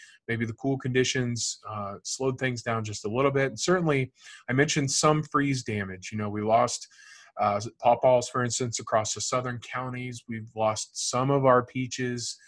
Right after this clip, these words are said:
uh, coming in. Strawberries tend to, tend to look okay. Uh, we lost some varieties of grapes, those that are grown across the southern portion of the, of the state. Uh, we did have some nip and burn on,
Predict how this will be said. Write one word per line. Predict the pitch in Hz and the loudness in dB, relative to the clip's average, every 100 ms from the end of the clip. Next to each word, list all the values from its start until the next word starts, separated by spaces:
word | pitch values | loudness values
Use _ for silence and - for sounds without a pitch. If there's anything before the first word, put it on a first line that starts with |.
| - _ - | -20 _ -8
uh, | 107 110 | -8 -8
coming | 127 117 117 | -10 -8 -8
in. | 117 113 | -8 -8
Strawberries | - 127 127 131 127 117 | -2 -2 2 2 0 -2
tend | 135 123 | -4 -4
to, | 113 - _ | -4 -10 _
tend | - 117 | -6 -4
to | 110 | -2
look | 117 110 - | -2 -4 -6
okay. | 104 - - 151 151 151 143 _ _ _ _ - | -8 -8 0 4 4 2 -2 _ _ _ _ 0
Uh, | 113 104 107 | 4 4 4
we | 120 | 2
lost | 117 113 110 | 4 4 4
some | 135 127 | 2 2
varieties | 123 120 120 120 120 113 | 4 6 6 4 0 -2
of | 104 101 | -6 -2
grapes, | 110 113 117 - - | 0 0 -2 -10 -6
those | 117 117 113 | -4 -4 -2
that | 110 | -2
are | 107 | 0
grown | 113 107 | 2 0
across | 110 107 101 | 2 0 0
the | - | -4
southern | - 110 107 | -4 -4 -4
portion | 104 113 104 - 107 | -4 -4 -2 -4 -6
of | 101 | -6
the, | 101 98 - | -6 -6 -8
of | 104 | -8
the | 101 | -6
state. | - - 117 117 - - - - _ | -4 -2 -2 -2 -6 -20 -20 -20 _
Uh, | 117 | 0
we | 113 117 | 0 0
did | 127 | 0
have | 127 131 117 | 2 0 0
some | - 113 | -4 -2
nip | 120 127 | 0 0
and | 123 113 | -2 0
burn | 110 110 113 113 | 2 4 4 4
on, | 104 | 0